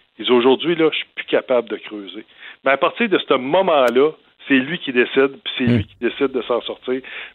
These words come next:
Speaker 1: Mais il y en a, euh, Jean-François, qui vont trop loin, puis qui vont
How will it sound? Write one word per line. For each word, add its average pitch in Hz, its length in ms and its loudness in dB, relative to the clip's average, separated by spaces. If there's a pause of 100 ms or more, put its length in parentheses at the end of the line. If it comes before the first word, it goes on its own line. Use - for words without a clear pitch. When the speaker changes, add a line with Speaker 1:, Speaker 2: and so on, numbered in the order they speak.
Speaker 1:
Mais 127 120 2
il 147 60 4
y 151 60 4
en 156 160 4
a, 220 200 4 (100)
euh, 123 160 6
Jean-François, 131 540 2
qui - 180 -10
vont 117 180 0
trop 160 220 4
loin, 170 280 2 (300)
puis - 180 -4
qui 127 120 -10
vont 120 220 0